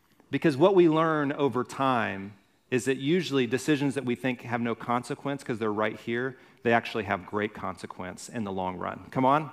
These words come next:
right? Okay, so legacy, it's interesting, if you look up legacy in the dictionary, the first thing it talks about is finances.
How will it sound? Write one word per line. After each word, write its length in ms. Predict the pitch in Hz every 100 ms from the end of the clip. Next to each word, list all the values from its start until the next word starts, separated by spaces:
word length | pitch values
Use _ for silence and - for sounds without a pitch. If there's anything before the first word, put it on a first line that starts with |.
| -
right? 300 | 131 175 180 - - - - -
Okay, 280 | 156 156 95
so 360 | - 185 170 - - -
legacy, 600 | 180 233 208 - 160 139
it's 260 | 165 -
interesting, 420 | 185 185 190 185
if 140 | 165 165
you 80 | 175
look 160 | 180
up 400 | 170 - - - -
legacy 640 | 143 165 165 165 151 165
in 140 | 139
the 60 | 135
dictionary, 560 | 135 160 - 131 123 117
the 80 |
first 260 | 113 156 147
thing 120 | 151
it 80 | 131
talks 240 | 143 139
about 200 | 123 123
is 80 | 113
finances. 680 | - 123 117 101 - 92 -